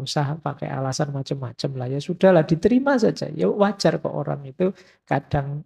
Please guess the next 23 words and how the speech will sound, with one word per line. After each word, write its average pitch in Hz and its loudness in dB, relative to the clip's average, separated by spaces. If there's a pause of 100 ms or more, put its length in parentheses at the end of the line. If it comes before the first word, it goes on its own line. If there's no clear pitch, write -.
seneng, 156 -2
kadang 147 -4
susah, 196 0
kadang 147 -2
gagal, 151 -4
kadang 139 -8
sukses. - -16 (540)
Asal 151 2
kita 151 4
bisa 147 4
menata 147 2
diri 156 4
sehingga 147 0
terus 180 4
progres 156 2
tambah 135 2
baik, 139 2
tambah 135 -2
baik, 143 0 (480)
itu 165 2
sudah 147 -2
luar 135 -4
biasa. - -12